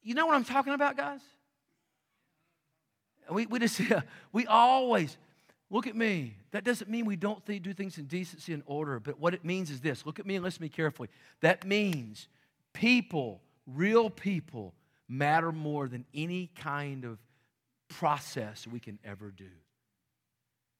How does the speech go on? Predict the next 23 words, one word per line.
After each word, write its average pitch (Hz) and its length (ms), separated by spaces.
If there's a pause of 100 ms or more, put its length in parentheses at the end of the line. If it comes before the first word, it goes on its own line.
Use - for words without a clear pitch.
(220)
People's 190 340
needs 175 540 (180)
override 160 840 (400)
any 160 260
process. 131 540 (880)
And 151 200
when 165 160
the 135 100
process 208 720
is 156 140
in 143 140
question, 190 560 (320)
guess 170 200
what 180 160
we 170 140
do? 139 360 (340)
We 147 80
go 147 160
back 131 320
to 117 80
people, 110 480 (640)
because 120 360
that's 139 440